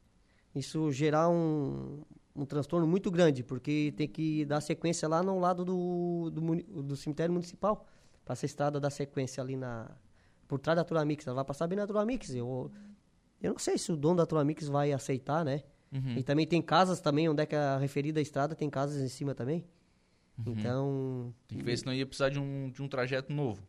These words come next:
Speaker 1: Um trajeto novo, mais pra, mais pro lado do morro, não sei. Porque hoje, como já fizeram todas as casas, mas na verdade ali é uma estrada antiga, uma estrada que já
Speaker 2: Uhum.
Speaker 1: era registrada no município, era pra ser ali a estrada.
Speaker 2: Uhum.
Speaker 1: Seria uma ótima opção pra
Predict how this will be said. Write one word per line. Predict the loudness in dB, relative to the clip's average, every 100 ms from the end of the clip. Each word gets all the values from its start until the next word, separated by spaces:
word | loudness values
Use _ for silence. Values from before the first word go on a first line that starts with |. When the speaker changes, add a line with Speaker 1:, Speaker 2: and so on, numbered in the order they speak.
| _
Speaker 1:
Um | -4
trajeto | 0 -2 0 -2
novo, | 0 2 2 0 0 -4 -8 _
mais | -4 -2 -2
pra, | -4
mais | -6 -6 -6 -6
pro | -2
lado | -2 -2
do |
morro, | 0 0 0 0
não | -4
sei. | -4 -2 -2 -8 -20 -20 -20
Porque | -20 -6 -2
hoje, | 0 0 -2 -2
como | -2 0
já | 0
fizeram | 2 0
todas | 0 0 0
as | 2
casas, | 2 4 0 -4 _
mas | -2 0
na |
verdade | 4 4 6 4
ali | 6
é | 6
uma | 4
estrada | 4 2 4 4 4 0 -2
antiga, | -2 -2 -4 -2
uma | -2
estrada | 0 0 -2
que | 0
já | 2
Speaker 2:
Uhum. | 2
Speaker 1:
era | 2
registrada | 0 0 -2 0
no |
município, | 0 -2 -2 -2 0
era | -2
pra | -4
ser | -4
ali | -4 -6
a |
estrada. | -10 -10 -10 -10 _ _ _ _ _ -10
Speaker 2:
Uhum. | -8 -4
Speaker 1:
Seria | -2 0 2
uma | 2 2 2 2
ótima | 2 2 0 -2
opção | -4 -6 -8 -6 -6
pra | -6 -4 -6 -10